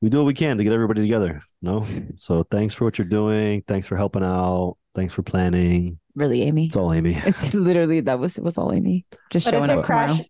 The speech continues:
Speaker 3: if it crashes and
Speaker 2: It was
Speaker 3: burns,
Speaker 2: me.
Speaker 3: really, it was a team
Speaker 2: If
Speaker 3: effort.
Speaker 2: it were, if we crash and burn, it's Vicky's fault. <laughs>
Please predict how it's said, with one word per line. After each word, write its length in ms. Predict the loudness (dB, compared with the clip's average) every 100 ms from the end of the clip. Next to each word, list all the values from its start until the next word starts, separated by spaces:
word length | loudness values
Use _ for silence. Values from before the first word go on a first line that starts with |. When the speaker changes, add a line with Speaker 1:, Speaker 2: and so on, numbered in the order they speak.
| _
Speaker 3:
if 160 | -2 0
it 180 | -4 -2
crashes 420 | -2 0 -2 -2
and 200 | 0 2
Speaker 2:
It 80 | 2
was 140 | 4
Speaker 3:
burns, 40 | 4
Speaker 2:
me. 80 | 4
Speaker 3:
really, 180 | 4 4
it 100 | 4
was 140 | 2
a 80 | 0
team 320 | -2 0 2 2
Speaker 2:
If 60 |
Speaker 3:
effort. 340 | 0 0 0 2
Speaker 2:
it 80 | 4
were, 280 | 2 2
if 100 | 0
we 120 | 2 0
crash 340 | 2 2 2
and 100 | 0
burn, 240 | 2 2 2
it's 240 | 0 -2
Vicky's 380 | -6 -2 -2 0
fault. 300 | 0 0 -2
<laughs> 80 | -2